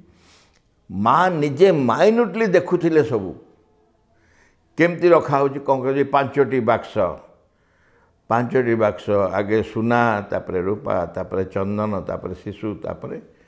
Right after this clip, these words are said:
ଶାଗୁଆନ କାଠ, ଏମିତି ପାଞ୍ଚଟି ପ୍ରକାରର ମେଟାଲ। ଆଗେ ଗୋଟେ ସୁନାର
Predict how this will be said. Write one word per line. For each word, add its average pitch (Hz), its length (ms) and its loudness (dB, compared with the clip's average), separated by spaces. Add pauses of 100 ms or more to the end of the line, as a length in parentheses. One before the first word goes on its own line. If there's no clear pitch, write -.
(840)
ଶାଗୁଆନ 90 420 -10
କାଠ, - 260 -20 (1120)
ଏମିତି 143 280 0
ପାଞ୍ଚଟି 160 540 2 (800)
ପ୍ରକାରର 127 480 2
ମେଟାଲ। 110 440 0
ଆଗେ 110 340 2 (760)
ଗୋଟେ 113 180 -2
ସୁନାର 117 440 0